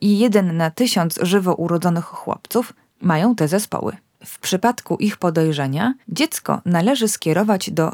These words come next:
genetyka. Warto również zebrać wywiad dotyczący powonienia, gdyż jego brak charakteryzuje zespół Kalmana.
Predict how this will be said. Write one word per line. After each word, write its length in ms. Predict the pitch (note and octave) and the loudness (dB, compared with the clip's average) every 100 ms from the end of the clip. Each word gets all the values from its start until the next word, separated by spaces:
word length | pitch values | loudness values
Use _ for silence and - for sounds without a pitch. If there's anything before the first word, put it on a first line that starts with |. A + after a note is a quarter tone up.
| - | -4
genetyka. 720 | F#3 B3+ A#3 G#3 D3+ - E3 _ _ - | 2 4 4 0 -4 -8 -10 _ _ -10
Warto 400 | F3 G#3+ A#3+ F3+ | -2 0 2 0
również 380 | E3+ E3 D#3+ - | 0 2 0 -2
zebrać 440 | E3 F#3+ E3+ D#3+ E3 | 0 0 2 -2 0
wywiad 400 | G3 F#3+ C#3 - | 0 0 -2 -2
dotyczący 600 | E3 E3+ F#3+ F#3+ F3+ E3 | -2 0 0 0 0 -2
powonienia, 680 | F3+ F3 G#3 A#3+ F3 F3 - | 0 2 4 4 0 -6 -8
gdyż 320 | F3 E3 E3 | -2 0 0
jego 300 | - F#3 F3 | 0 2 2
brak 320 | D#3+ A#3 G3 - | 2 0 0 -4
charakteryzuje 840 | - F3+ F3 F3+ F3 E3+ B3 A3+ | -2 -2 -2 -2 -2 0 2 2
zespół 400 | F#3 G#3+ - F#3 | 0 -2 -2 -2
Kalmana. 560 | F#3+ F#3+ G#3 A#3 E3 | 2 2 4 2 0